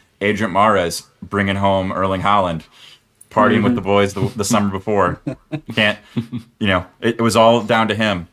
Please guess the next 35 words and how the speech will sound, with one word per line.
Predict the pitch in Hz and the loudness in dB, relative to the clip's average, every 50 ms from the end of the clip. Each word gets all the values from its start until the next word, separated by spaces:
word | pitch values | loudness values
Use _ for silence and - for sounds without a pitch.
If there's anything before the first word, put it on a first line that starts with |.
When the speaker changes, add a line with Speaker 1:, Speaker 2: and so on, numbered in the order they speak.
| _ _ | _ _
Speaker 1:
Um, | - 92 92 90 87 87 87 82 - _ _ _ _ _ _ _ _ - | -2 0 0 0 0 -2 -4 -8 -12 _ _ _ _ _ _ _ _ -2
but | 110 107 101 - | -2 -2 0 2
the, | - | 2
Speaker 2:
He's | 104 104 | 4 4
never | 143 143 131 131 | 4 4 6 6
Speaker 1:
the | 120 | 4
last | 120 113 110 | 4 4 2
Speaker 2:
off | - | 2
Speaker 1:
thing, | - 113 104 101 | 2 2 2 2
Speaker 2:
duty. | 98 95 92 - _ _ _ _ _ _ _ _ _ - | 0 -2 -4 -8 _ _ _ _ _ _ _ _ _ -4
Speaker 1:
yeah, | 98 107 | -2 0
exactly. | 107 101 98 110 110 113 113 - 98 | 0 0 0 0 0 0 -2 -4 -8
But | 90 92 | -6 -4
the | - 104 | 0 2
last | 110 113 117 - | 2 2 2 0
thing, | - 117 110 107 104 101 _ _ _ _ _ | -2 -2 -2 -2 -6 -8 _ _ _ _ _
just | - 104 98 - | -10 -10 -10 -10
quickly | - - - 139 123 - - 113 110 107 | -12 -6 -4 -4 -2 -2 -2 -2 -2 -2
for | - 104 | -4 -6
both | 95 85 95 95 92 - | -4 0 0 0 0 -2
of | 90 85 | -6 -8
you, | 85 85 82 82 78 78 _ _ _ _ _ _ _ _ _ _ _ _ _ _ | -6 -4 -4 -4 -6 -8 _ _ _ _ _ _ _ _ _ _ _ _ _ _
with | - 101 90 | -6 -6 -2
Mahrez | 95 110 113 117 120 120 117 117 110 101 | 2 4 4 6 6 4 4 2 2 2
walking | 101 95 90 92 - 95 | 2 2 2 0 -2 -4
away | 92 95 110 117 117 113 113 110 107 110 110 | -2 2 2 4 4 2 2 0 -2 -4 -8
and | - 90 92 90 87 87 87 85 | -6 -4 -4 -2 -2 -4 -6 -6
some | - - 110 101 | -6 -4 -2 -2
of | 98 87 | -2 -2
the | 90 90 | -4 -4
loan | 92 92 98 101 101 101 | -2 0 0 0 0 0
moves | 101 101 101 98 101 98 95 92 87 - - - | 0 -2 -2 -2 -4 -6 -6 -8 -10 -12 -10 -6
that | - 90 85 | -2 -2 0
are | 82 82 | 0 0
rumored | 85 113 139 151 147 139 135 127 120 117 110 113 | 0 0 0 0 2 2 2 2 0 -2 -4 -8